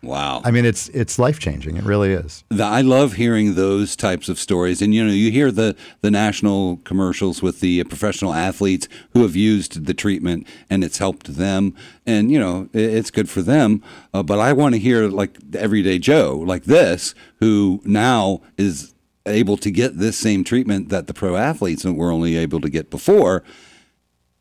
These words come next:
Speaker 1: And then it helps them like that.
Speaker 2: Absolutely. Yes. I mean, we, that's what's great. I love being able to help the people of Lakeland and all of Tampa Bay. Uh, it's just so rewarding to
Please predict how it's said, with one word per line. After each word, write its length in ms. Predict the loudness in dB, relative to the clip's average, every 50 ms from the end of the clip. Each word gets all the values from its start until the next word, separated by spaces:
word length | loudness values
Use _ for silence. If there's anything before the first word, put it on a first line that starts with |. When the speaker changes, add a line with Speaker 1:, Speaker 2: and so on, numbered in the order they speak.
| _ _
Speaker 1:
And 160 | 0 0 2
then 320 | 2 2 0 0 -2 -4 -4 -4
it 140 | -4 -4 -2
helps 320 | -2 -4 -4 -4 -6 -4
them 180 | -4 -4 -2 -4
like 220 | -6 -6 -8 _
that. 300 | -10 -10 -10 -12 -12 -6 -4
Speaker 2:
Absolutely. 720 | -4 -4 -4 -4 -6 -6 -4 -4 -6 -8 -10 -12 -14 -16 -10 _
Yes. 320 | -4 -2 -2 -2 -4 -6 -6
I 120 | -4 -2
mean, 360 | -2 0 0 0 -2 -4 -2
we, 280 | -2 0 0 0 0 -4
that's 320 | -4 -2 -2 -2 0 -2
what's 160 | -4 -4 -4
great. 260 | -2 0 0 0 2 2
I 60 | 2
love 520 | 2 4 4 4 2 0 -2 -6 -8 -12 -16 _ _ _ _
being 160 | -2 0 0 0
able 100 | 0 -2
to 80 | -2
help 160 | -4 -6 -6
the 80 | -10 -10
people 480 | -6 -6 -4 -2 -2 0 0 0 -2 -4
of 120 | -4 -2
Lakeland 580 | 0 0 0 0 0 0 0 0 0 0 -2 -2
and 420 | -4 -4 -4 -4 -4 -6 -6 -8 -6
all 180 | -4 -4 -4
of 100 | -4 -4
Tampa 340 | -6 -6 -4 -4 -4 -6 -8
Bay. 480 | -6 -4 -4 -2 -2 -4 -4 -4 -6 -8 -12 -18 _ _ _ _ _ -8
Uh, 480 | -6 -4 -4 -4 -4 -6 -6 -8 -10 -12 _ _ _ -20
it's 360 | -16 -10 -8 -8 -8 -8 -6
just 220 | -6 -4 -4 -2
so 200 | -2 0 0 2
rewarding 720 | 2 0 0 0 -2 -2 -2 -2 -2 -4 -4 -4 -6 -8 -10
to 320 | -8 -6 -4 -4 -2 -4